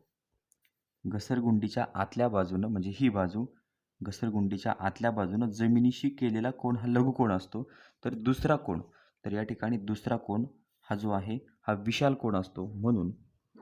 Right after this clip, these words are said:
तेराव्या प्रश्नाचं योग्य उत्तर पर्याय क्रमांक तीन, एक कोन लघुकोन आणि एक कोन विशाल कोन असतो. काटकोन या ठिकाणी होऊ शकत नाही, काटकोन हा नव्वद अंशाचा असतो. म्हणून तेराव्या प्रश्नाचं योग्य उत्तर पर्याय क्रमांक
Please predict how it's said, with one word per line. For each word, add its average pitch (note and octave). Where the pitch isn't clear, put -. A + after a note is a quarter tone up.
तेराव्या G2
प्रश्नाचं G2
योग्य B2
उत्तर B2+
पर्याय F#2+
क्रमांक F2+
तीन, F#2
एक A#2
कोन C3+
लघुकोन G#2+
आणि F#2
एक G#2+
कोन A2
विशाल G2+
कोन G#2
असतो. G#2
काटकोन A#2
या A2+
ठिकाणी G#2
होऊ A2+
शकत G2+
नाही, G#2+
काटकोन G2+
हा G2+
नव्वद G2
अंशाचा G2
असतो. -
म्हणून A2
तेराव्या A2
प्रश्नाचं G#2
योग्य G2+
उत्तर -
पर्याय F2+
क्रमांक E2+